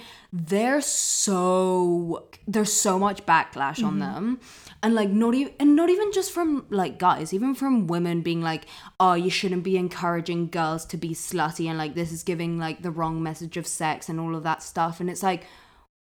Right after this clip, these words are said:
Speaker 2: Yeah.
Speaker 1: what? But why? I'm just
Speaker 2: And it's such a
Speaker 1: we're
Speaker 2: double standard
Speaker 1: I'm just talking about
Speaker 2: because
Speaker 1: it.
Speaker 2: men
Speaker 1: Like
Speaker 2: have dominated the music industry for the past hundred years.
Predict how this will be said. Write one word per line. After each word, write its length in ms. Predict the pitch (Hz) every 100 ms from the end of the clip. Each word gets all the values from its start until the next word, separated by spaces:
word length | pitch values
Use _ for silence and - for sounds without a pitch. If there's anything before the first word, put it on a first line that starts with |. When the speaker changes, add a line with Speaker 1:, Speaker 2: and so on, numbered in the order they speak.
| _ 156
Speaker 2:
Yeah. 120 | 139
Speaker 1:
what? 460 | 175 247 415 - -
But 160 | 226
why? 560 | 190 233 403 233 160 151
I'm 140 | 214 233
just 120 | -
Speaker 2:
And 80 | 247
it's 120 | 240
such 440 | - - 247 233 233
a 40 |
Speaker 1:
we're 60 | 269
Speaker 2:
double 420 | 233 220 220 214
standard 380 | - 220 208 208
Speaker 1:
I'm 100 | 262
just 200 | 320 -
talking 360 | 330 339 381
about 180 | 370 349
Speaker 2:
because 220 | 392 466 392
Speaker 1:
it. 200 | 214 226
Speaker 2:
men 300 | 233 254 262
Speaker 1:
Like 100 | 269
Speaker 2:
have 280 | 233 240 -
dominated 760 | 226 226 214 208 208 - 208
the 80 | 233
music 440 | 214 214 190 - -
industry 680 | 202 190 185 - 202 214 196
for 180 | -
the 140 | 208 214
past 420 | - 226 214 -
hundred 420 | 214 220 214 214
years. 340 | 214 202 190